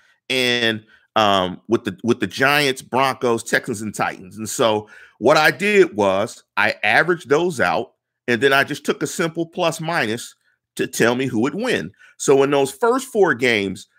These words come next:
the Steelers would be a minus seventeen.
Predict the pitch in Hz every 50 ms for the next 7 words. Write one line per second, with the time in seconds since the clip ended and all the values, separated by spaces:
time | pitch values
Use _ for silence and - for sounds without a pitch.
0 | _ _ _ - 117 - - - 214 220 214 202 - 147 160 - 120 147 135 110
1 | 101 101 110 131 143 156 170 175 175 160 - - - 147 156 143 151 147 143 -
2 | - 160 104 82 - - - 104